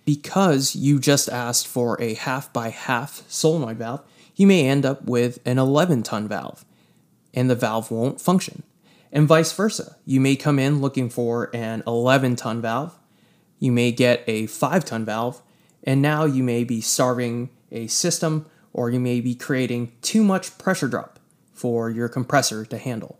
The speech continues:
So for all of our sizing, you can refer to our bulletin thirty dash ten. Look for the refrigerant you're using,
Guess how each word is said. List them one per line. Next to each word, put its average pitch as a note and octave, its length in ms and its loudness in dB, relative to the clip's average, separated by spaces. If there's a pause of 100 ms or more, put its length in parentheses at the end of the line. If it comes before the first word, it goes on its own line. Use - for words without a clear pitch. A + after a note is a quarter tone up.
(320)
So E3+ 220 6
for D#3 260 2
all A3+ 260 6
of D#3+ 120 4
our D3+ 140 8
sizing, B2 640 0
you C#3+ 140 -2
can C3 180 0
refer B2+ 380 -2
to - 300 -6
our E3 180 4
bulletin D#3 680 0
thirty D3+ 480 -2 (220)
dash C#3 340 -2
ten. C3+ 300 -8 (800)
Look D3+ 260 0
for C#3 300 0
the A#2+ 100 -4
refrigerant E3 580 0
you're E3+ 80 0
using, E3 480 -2